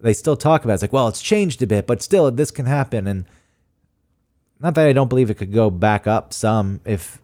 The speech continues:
they can stir enough excitement around it again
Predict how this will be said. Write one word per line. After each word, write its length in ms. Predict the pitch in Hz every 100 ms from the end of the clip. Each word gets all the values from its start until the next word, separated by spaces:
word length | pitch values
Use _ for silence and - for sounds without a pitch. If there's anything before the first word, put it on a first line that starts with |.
| _ 104
they 140 | 104
can 180 | 95 92
stir 300 | - 110 101
enough 340 | 92 90 -
excitement 600 | 104 - 110 107 101 92
around 340 | 95 92 90 87
it 100 | 82
again 400 | 78 87 85